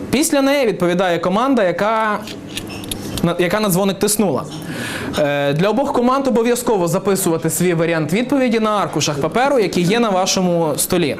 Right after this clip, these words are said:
А якщо якась команда дає правильну відповідь на запитання, ми переходимо до наступного, і команді зараховується один бал. Якщо правильна відповідь не звучить від жодної команди, я даю додаткові тридцять секунд на роздуми.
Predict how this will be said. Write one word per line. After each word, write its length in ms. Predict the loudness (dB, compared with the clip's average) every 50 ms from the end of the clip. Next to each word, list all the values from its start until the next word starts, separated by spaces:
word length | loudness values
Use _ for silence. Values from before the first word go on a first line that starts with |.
| -4 -2
А 80 | 0
якщо 440 | 0 0 0 0 2 2 0 0 -2 -2
якась 320 | -2 0 2 2 0 2 0
команда 480 | 0 0 0 0 0 0 -2 -2 -2 -2
дає 400 | 0 0 2 2 2 0 0 -2 -2
правильну 400 | -2 0 2 2 2 2 2 2
відповідь 300 | 0 0 0 0 0 0
на 80 | 0 0
запитання, 720 | 0 0 -2 0 0 0 0 2 2 2 2 2 0 -2 0
ми 100 | 0 0
переходимо 560 | 2 2 2 0 2 2 0 2 2 2 2 2
до 60 | 0
наступного, 520 | 0 0 0 0 0 2 2 2 2 2
і 20 | 0
команді 320 | 0 2 2 2 2 2
зараховується 640 | 2 0 -2 0 0 0 2 2 0 0 0 0 0
один 240 | 0 2 0 2 0
бал. 220 | 0 0 -2 -2 -2 -4
Якщо 260 | -2 0 0 0 0
правильна 400 | 0 0 0 2 2 2 2 0
відповідь 360 | 0 0 0 0 0 0 0
не 120 | 0 0
звучить 380 | 2 2 2 2 0 -2 -2 -2
від 80 | 0 0
жодної 360 | 2 2 2 2 2 2 2
команди, 500 | 2 2 2 2 2 2 2 2 2 0 -4 -8 -14 -14 -12 -10 -10 -8 -8 -4 -2
я 220 | 0 2 2 2 4
даю 220 | 4 4 2 4
додаткові 480 | 2 2 0 0 0 0 0 2 2 0
тридцять 360 | 0 0 -2 0 0 -2 -2
секунд 340 | -2 -2 0 0 0 0 0
на 80 | 0
роздуми. 400 | 0 0 0 0 -2 -4 -6 -6